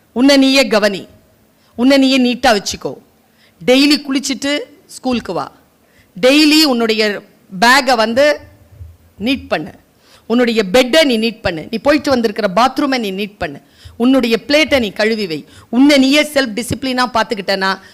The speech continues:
உன்னை ஜெயிப்பதற்கு இனி ஒருவனும் இந்த உலகத்தில் பிறக்கப் போவதே கிடையாது. உன்னை நீயே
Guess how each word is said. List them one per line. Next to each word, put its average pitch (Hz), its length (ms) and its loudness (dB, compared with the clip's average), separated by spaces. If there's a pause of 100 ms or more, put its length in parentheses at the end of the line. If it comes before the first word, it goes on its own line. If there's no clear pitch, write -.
(180)
உன்னை 233 220 -2 (120)
ஜெயிப்பதற்கு 233 580 -2 (100)
இனி 196 120 -4 (100)
ஒருவனும் 240 420 0
இந்த 185 180 -2
உலகத்தில் 190 460 -6
பிறக்கப் 185 360 -8
போவதே 180 280 -6 (120)
கிடையாது. 165 440 -8 (3750)
உன்னை 403 220 4 (120)
நீயே 392 220 6